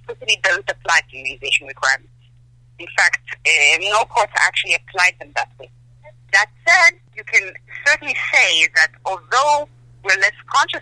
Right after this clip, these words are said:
of the diseases, the risks haven't, uh, changed that much. Diphtheria still ki-, kills one in ten,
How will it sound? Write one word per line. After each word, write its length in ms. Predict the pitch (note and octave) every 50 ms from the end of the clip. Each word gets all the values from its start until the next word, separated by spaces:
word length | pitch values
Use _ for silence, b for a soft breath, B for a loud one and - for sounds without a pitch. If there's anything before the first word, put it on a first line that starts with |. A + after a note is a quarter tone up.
| A#3
of 60 | G3+ E3
the 100 | F3 -
diseases, 540 | - F3+ - D#3+ D#3+ D#3+ - E3+ G3 F#3+ -
the 240 | G3+ - G3 G3 F#3+
risks 300 | G#3 C#4+ D#4+ - - - -
haven't, 320 | A3+ G#3+ - C#4+ C#4 B3+ - b b b b b _ _ _ _ _
uh, 280 | G3 G3+ F#3 F#3 F3+ F3+ - _ - -
changed 220 | - A3 B3+ A#3+ - _
that 120 | C3 C3+ - _ -
much. 360 | - - - - - - - B B B B B B B B - - - - - - - - - - - - - -
Diphtheria 540 | G#3 F#3 - - - - E4+ E4+ D#4+ D#4+ D#4+ - -
still 180 | - D4 D4+ E4
ki-, 360 | - - - D#4 D4 C#4 - - - - -
kills 300 | D#4+ E4+ C#4+ A#3 - - E3+
one 280 | - F#3 G3+ G#3 G#3
in 120 | G#3+ G#3+ G#3+ - -
ten, 100 | G3+